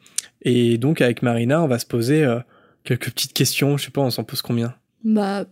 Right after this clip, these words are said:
Speaker 2: histoire de pas trop, bon, de toute façon, il y a tellement de questions qu'on peut pas tout spoiler, mais, euh, deux, trois.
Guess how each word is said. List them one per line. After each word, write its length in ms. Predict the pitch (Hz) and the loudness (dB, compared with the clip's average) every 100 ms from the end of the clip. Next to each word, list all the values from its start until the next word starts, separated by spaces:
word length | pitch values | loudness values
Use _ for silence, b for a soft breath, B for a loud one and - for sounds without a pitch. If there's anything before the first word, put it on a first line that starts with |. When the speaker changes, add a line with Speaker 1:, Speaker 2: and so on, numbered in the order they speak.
| _ _ | _ _
Speaker 2:
histoire 340 | 208 - 214 | -10 -4 -4
de 120 | 202 208 | -2 -4
pas 280 | - 196 | -4 -6
trop, 380 | 196 - 208 202 | -8 -6 -4 -4
bon, 140 | 196 196 | -6 -10
de 60 | |
toute 120 | 180 | -12
façon, 240 | 202 185 202 | -16 -14 -12
il 80 | 196 | -12
y 40 | |
a 40 | |
tellement 280 | 190 190 190 | -8 -6 -6
de 60 | 185 | -6
questions 220 | 190 226 | -8 -8
qu'on 140 | - | -10
peut 120 | 185 202 | -8 -8
pas 140 | 202 | -8
tout 140 | 202 - | -12 -16
spoiler, 380 | - 247 262 | -6 -2 0
mais, 220 | 233 190 185 | 0 0 -4
euh, 40 | 185 _ _ - | -6 _ _ -10
deux, 140 | 196 | -10
trois. 420 | 196 208 202 202 | -8 -6 -4 -4